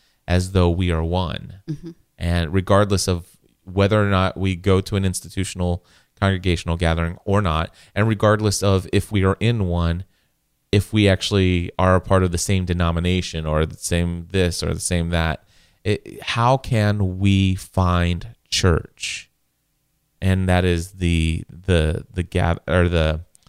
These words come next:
Speaker 1: the, the relationships between us. So anyway, amazing chur-, uh, amazing book. And Wayne was here. He stopped by our, our home here yesterday and got to spend some time with him. And we recorded that podcast episode. It's episode number,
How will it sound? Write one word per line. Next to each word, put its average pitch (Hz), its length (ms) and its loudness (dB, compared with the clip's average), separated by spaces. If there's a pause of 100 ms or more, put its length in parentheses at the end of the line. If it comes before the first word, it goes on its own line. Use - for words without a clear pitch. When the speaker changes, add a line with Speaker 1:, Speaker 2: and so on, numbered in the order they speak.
(200)
Speaker 1:
the, 98 300 4
the 95 140 0
relationships 98 800 0
between - 360 -10
us. - 360 -10 (880)
So 117 180 0
anyway, 113 320 6 (340)
amazing 113 580 6
chur-, - 220 -8
uh, 95 240 2
amazing 117 360 2
book. 101 300 2
And 98 440 4
Wayne 113 300 2
was 101 220 2
here. 123 480 0
He 110 120 -4
stopped 107 380 -2
by 101 380 4 (500)
our, 90 280 2
our 90 200 4
home 110 300 0
here 110 260 -2
yesterday 104 640 0
and 90 280 -2
got 95 180 -2
to 95 60 -12
spend 92 280 -4
some 87 120 -10
time 98 280 0
with 95 120 0
him. 95 220 0
And 87 180 -2
we 87 100 -2
recorded 85 460 -4
that - 140 -10
podcast - 400 -4
episode. - 360 -4
It's - 120 -4
episode 95 380 -2
number, 90 320 0